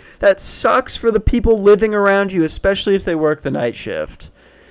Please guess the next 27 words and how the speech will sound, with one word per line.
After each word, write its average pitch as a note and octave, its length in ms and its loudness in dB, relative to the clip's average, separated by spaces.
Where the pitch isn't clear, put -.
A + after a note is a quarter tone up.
I D#3 120 0
get E3+ 220 6
it. E3+ 140 8
I C#3+ 100 4
made D3+ 220 2
a D3 40 4
choice D3 460 0
n-, C#3+ 220 -8
to C#3+ 140 -6
live C3+ 200 -2
the C3+ 80 -8
night C3 240 -4
shift, C3 360 -4
but, C#3+ 260 2
but D#3+ 140 -2
also, F#3 720 0
also, A3 560 -4
you F3 220 -12
don't D3+ 400 -6
have D3 300 -4
to C#3+ 100 -8
rev B2+ 340 2
the C3 180 -6
engine B2+ 380 -4
like B2 220 -4
a B2+ 80 0
complete C3+ 640 -4